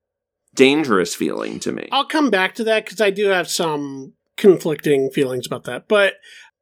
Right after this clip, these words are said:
Speaker 2: uh, I already said that. Okay, so Aquaman feels out of place in the movie, and he only makes sense in the context of coming after an Aquaman solo feature.
Speaker 1: Yes. Uh,
Speaker 2: He has,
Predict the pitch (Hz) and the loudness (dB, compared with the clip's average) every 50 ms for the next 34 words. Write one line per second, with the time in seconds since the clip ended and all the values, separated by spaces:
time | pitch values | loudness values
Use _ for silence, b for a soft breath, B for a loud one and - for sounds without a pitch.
0 | _ - 185 185 175 175 170 165 160 156 143 135 - - 196 226 214 - 233 196 | _ -4 0 0 2 2 2 2 0 0 -2 -4 -8 -6 -4 -2 0 0 2 2
1 | 220 185 156 214 196 - _ _ _ _ _ _ _ _ _ - 220 233 285 294 | 2 0 0 -2 -4 -4 _ _ _ _ _ _ _ _ _ -2 0 0 0 0
2 | 294 - 339 320 302 294 285 285 269 - 285 247 233 202 220 202 202 202 202 - | -2 -2 -2 0 0 0 -2 -2 -2 -2 0 0 0 2 2 0 0 0 -2 0
3 | 214 190 180 175 - 196 180 175 170 175 175 170 165 170 165 160 160 160 160 160 | 0 0 0 0 2 2 2 4 2 0 0 -2 -2 -2 -2 -2 -4 -6 -8 _
4 | b b b b b b 180 180 180 185 - 214 226 247 262 269 262 247 240 226 | b b b b b b -2 0 0 0 0 0 0 0 0 -2 0 2 2 2
5 | 226 226 - - 214 196 190 185 - 175 165 160 156 - - 208 185 185 175 180 | 2 2 2 2 2 2 2 0 -2 -4 -4 -4 -6 -4 -2 0 0 0 0 0
6 | 196 185 175 165 - - - - - _ _ _ _ _ _ - 160 160 - - | -2 -4 -4 -2 -4 -6 -8 -8 -14 _ _ _ _ _ _ -10 -10 -10 -8 -4
7 | - 226 202 202 180 185 - _ - 202 202 196 190 190 - - 208 175 156 147 | -2 -2 0 0 0 -2 -2 _ -2 0 0 0 -2 -4 -2 -2 0 0 0 0
8 | 135 143 - _ _ _ - 175 165 170 165 165 156 - 180 160 151 147 139 131 | -4 -6 -12 _ _ _ -8 -4 -2 -2 -2 -2 -4 -4 -6 -4 -4 -4 -4 -4
9 | - - 165 147 135 123 113 107 - 127 104 - - - - - - - _ _ | -4 -4 -4 -4 -4 -6 -8 -10 -12 -14 -12 -12 -12 -12 -14 -18 -20 -20 _ _
10 | _ _ _ _ _ _ _ _ _ - - 135 151 127 - - - - - - | _ _ _ _ _ _ _ _ _ -10 -2 -2 -2 -2 -2 -6 -16 -16 -18 -20
11 | _ _ _ - 127 135 143 139 143 143 240 285 277 233 | _ _ _ -8 -6 -4 -2 -2 -2 -2 -4 -4 -6 -8